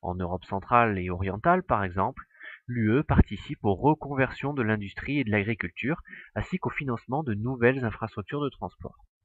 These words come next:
Dans certaines régions rurales ou isolées, elle aide au développement des nouvelles technologies et cherche à rendre les territoires plus attractifs. Si cette politique de cohésion a permis à certains États de voir leur niveau de développement augmenter, c'est le cas de l'Irlande par exemple,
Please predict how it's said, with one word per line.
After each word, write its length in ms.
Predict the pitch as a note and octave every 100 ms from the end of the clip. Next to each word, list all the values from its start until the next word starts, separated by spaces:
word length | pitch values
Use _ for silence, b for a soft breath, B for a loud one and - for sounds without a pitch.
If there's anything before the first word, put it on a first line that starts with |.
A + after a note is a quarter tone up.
| _ _ -
Dans 160 | F#2
certaines 360 | F2+ G#2+ - G2+
régions 360 | F#2+ F2+ F#2+ F#2
rurales 500 | A#2+ F#2+ G2 C#3+ C#3
ou 120 | -
isolées, 520 | - C3+ A#2 G2+ G#2+ - B B B B
elle 140 | A#2
aide 120 | E3
au 80 | D#3+
développement 540 | D3 C#3 C#3 C3+ B2+ C3+
des 100 | G2
nouvelles 340 | C3+ D#3+ D#3
technologies 640 | C3+ - G2+ F2 G2 F#3 - B B B
et 140 | A#2+
cherche 280 | A2+ C#3+ -
à 60 | G#2
rendre 280 | G#2+ D3+ A#2
les 80 |
territoires 380 | G#2 G2+ G2+ D#3
plus 160 | - C#3
attractifs. 560 | C3+ A#2+ - - - - _ _ _ _ B B B _
Si 80 | -
cette 160 | F#2+
politique 400 | - G#2 G2 A#2+
de 100 | G2+
cohésion 500 | G2 - G#2+ G2+ C#3
a 60 | A#2
permis 380 | - G2 G#2+ G#2
à 80 | G2
certains 400 | - G2 G2+ G2+
États 240 | G#2+ B2+
de 80 | G#2
voir 160 | F#2+
leur 180 | F#2+ G2+
niveau 400 | G#2 B2+ C#3+ D3
de 80 | C3
développement 520 | A2+ G2+ G2 - F#2
augmenter, 500 | F#2+ C3+ D#3+ G#3 G3+ B B B -
c'est 60 |
le 80 | G2
cas 140 | G2
de 80 | F#2+
l'Irlande 400 | B2 D3+ F3 D#3
par 200 | - F#2+
exemple, 400 | F#2 C3+ D3+ -